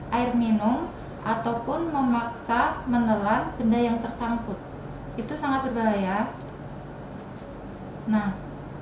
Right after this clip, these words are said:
untuk menolong penderita yang tersedak, kita bisa menggunakan Heimlich maneuver. Heimlich maneuver ini adalah pertolongan pertama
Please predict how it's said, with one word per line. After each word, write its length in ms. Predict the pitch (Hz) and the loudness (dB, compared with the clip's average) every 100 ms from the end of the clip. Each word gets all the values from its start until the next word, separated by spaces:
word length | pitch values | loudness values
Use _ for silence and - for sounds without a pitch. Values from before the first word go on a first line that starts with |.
| - - - - - - - | -12 -12 -12 -12 -12 -12 -4
untuk 240 | 240 262 285 | -2 0 -2
menolong 800 | 277 277 277 277 277 302 339 359 - - - - - - - - - - - - - - | 0 2 6 6 6 4 2 -2 -6 -10 -12 -12 -12 -12 -12 -12 -12 -12 -12 -12 -10 0
penderita 480 | 262 254 247 240 254 | 4 6 6 4 6
yang 240 | 262 240 | 6 4
tersedak, 560 | 262 - 254 - 214 214 - | 2 -2 -2 2 2 0 -4
kita 240 | 262 294 | -2 -2
bisa 240 | 277 294 302 | -2 -2 -2
menggunakan 640 | 277 269 226 214 220 262 285 | 0 2 4 4 4 2 2
Heimlich 400 | 247 220 233 262 262 | 2 2 2 -2 0
maneuver. 480 | 240 240 240 214 180 - - - - - - - | 4 4 2 0 0 -6 -10 -10 -10 -12 -12 -4
Heimlich 320 | 233 247 262 269 | 4 4 4 2
maneuver 400 | 262 269 277 - | 4 4 2 0
ini 480 | 233 220 220 254 - - - - - - - - - - - - - - - - | 2 6 8 6 2 -10 -12 -12 -12 -10 -12 -12 -12 -12 -12 -12 -10 -10 -10 0
adalah 560 | 233 262 247 247 320 | 0 4 4 4 4
pertolongan 720 | - - - 254 254 254 247 | 2 -2 2 2 4 4 2
pertama 720 | 240 240 220 196 190 190 233 | 0 0 0 2 2 2 0